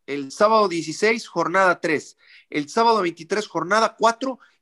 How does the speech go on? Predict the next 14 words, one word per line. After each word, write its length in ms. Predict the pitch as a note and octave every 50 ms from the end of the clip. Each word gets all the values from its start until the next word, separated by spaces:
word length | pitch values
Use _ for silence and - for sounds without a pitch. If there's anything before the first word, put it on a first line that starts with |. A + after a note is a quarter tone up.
| _
Y 200 | - - F#3+ F#3+
después, 460 | F#3 G3 F#3+ - _ - G#3+ G#3+ F#3+
la 100 | F#3+ F#3+
siguiente 440 | F3 - F3 F#3 A3+ B3 B3 - B3+
semana, 560 | A3 - F#3+ E3+ F3+ G3 G#3+ A#3+ C#4 - - _
la 140 | - D3 D#3
semana 360 | D3+ D#3+ D#3 F3+ G3+ G#3+ A3
del 180 | F#3+ F#3 E3 D#3
veinticuatro 600 | D#3+ D#3 D3+ - E3+ - - G3+ G#3 - G3 F#3+
al 100 | F3 E3
treinta, 480 | - G3 G#3+ A3+ A3 - A3+ - - -
hay 180 | - G3 G3+ G3+
jornada 340 | - G3 F#3 G3 G#3 G3+ F#3+
doble. 380 | G3+ A#3 A#3 A3 E3 C#3 -